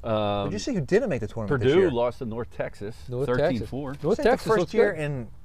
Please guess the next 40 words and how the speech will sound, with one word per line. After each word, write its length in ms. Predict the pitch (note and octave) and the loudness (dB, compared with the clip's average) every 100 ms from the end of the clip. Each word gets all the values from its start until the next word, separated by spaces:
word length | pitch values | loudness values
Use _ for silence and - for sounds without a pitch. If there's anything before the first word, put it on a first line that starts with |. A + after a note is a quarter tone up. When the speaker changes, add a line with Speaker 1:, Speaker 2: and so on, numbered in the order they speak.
| - - | -16 -14
Speaker 2:
oh 80 | - | -14
God, 120 | - - - | -12 -12 -14
I 60 | |
think 140 | - E3 | -10 -10
it 40 | |
was 80 | A#2+ | -8
like 100 | A2+ - - - - | -10 -12 -14 -14 -16
forty 280 | - G3 E3+ | -6 -4 -2
years 300 | F#3+ D3+ - | -4 -4 -4
where 160 | G#2 - | -8 -6
Duke 200 | F3 G#3 | -6 -4
and 100 | G3+ | -4
Speaker 1:
Mm-hmm. 80 | C#3+ | -4
Speaker 2:
Kentucky 300 | G#2+ F#3+ C3+ | 0 0 -2
are 40 | A2 | -4
not 160 | C3 | -6
in 60 | C#3+ | -8
the 60 | C3 | -8
tournament. 340 | C#3+ G#2 D#2+ - - D3+ C3+ | -8 -8 -12 -14 -6 -6 2
Speaker 3:
Duke, 240 | E3 G#3 | 2 2
Kentucky, 640 | - D#3 - F3+ - D#3+ D3+ | -2 -2 2 0 2 -2 -2
and 120 | C3+ | 0
then 140 | C#3 | 0
North 220 | C#3 D3+ | 2 0
Carolina 380 | - D3+ D3 C#3+ | 2 2 2 0
got 180 | B2+ - | -2 0
bumped 200 | C3 B2 | 0 0
in 40 | C3 | -4
the 60 | |
first 300 | B2 C3 B2 | -2 -2 -2
round. 340 | C3+ F#3 A2 - | -4 -8 -10 -12
Speaker 2:
Jesus. 420 | - D#3+ D#3+ - - - | -10 -8 -10 -12 -16 -16
Speaker 3:
So 200 | - D#3 | 2 6
it's 100 | D3 | 6
been 180 | - D3+ | 4 -4
since 220 | - D3 C#3+ | 0 -2 2
Speaker 1:
Well, 60 | E3+ | 2
North 100 | G3 | 4
Carolina 220 | F3+ | 4
Speaker 3:
nineteen 80 | F#3+ | 4